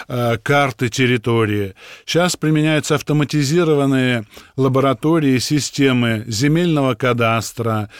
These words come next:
землеустроительного проектирования, экспресс экологической оценки территорий и другие.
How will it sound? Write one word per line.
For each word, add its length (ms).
землеустроительного 880
проектирования, 1200
экспресс 800
экологической 920
оценки 500
территорий 680
и 160
другие. 680